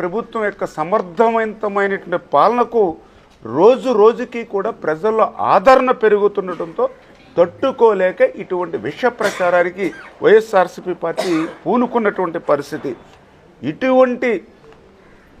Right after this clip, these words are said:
పాలనే భవిష్యత్తులో కూడా కొనసాగితే రాబోయేటువంటి రోజుల్లో వైఎస్ఆర్సీపీ పార్టీ ఈ రాష్ట్రంలో కోకటి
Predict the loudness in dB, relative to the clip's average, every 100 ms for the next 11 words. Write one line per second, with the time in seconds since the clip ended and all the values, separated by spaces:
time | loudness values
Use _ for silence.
0 | 0 4 4 4 2 2 0 -2 -2 -2
1 | 0 0 2 0 0 -4 -4 0 0 0
2 | -2 0 0 -4 -20 _ -20 -4 2 4
3 | 4 4 6 6 4 -2 -2 4 4 4
4 | 2 4 4 2 -4 -6 2 2 2 -6
5 | -8 -4 -2 -2 0 -2 -2 -6 -20 _
6 | -6 -4 2 2 2 0 0 2 0 0
7 | 0 0 2 0 0